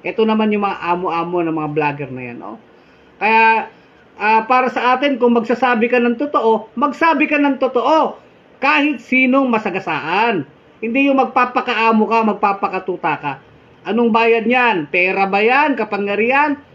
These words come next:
Appointment sa Malacanang? Ano man ang pakinabang nila dyan?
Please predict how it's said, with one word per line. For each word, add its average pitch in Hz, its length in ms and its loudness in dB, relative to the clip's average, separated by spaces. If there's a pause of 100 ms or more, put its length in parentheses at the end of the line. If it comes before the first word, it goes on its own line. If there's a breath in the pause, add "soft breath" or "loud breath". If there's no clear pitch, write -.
(160)
Appointment 226 640 0
sa 214 80 -2
Malacanang? 226 800 0 (340 soft breath)
Ano 208 240 -2
man 247 160 2
ang 254 300 2
pakinabang 233 580 0
nila 226 220 2
dyan? 180 240 0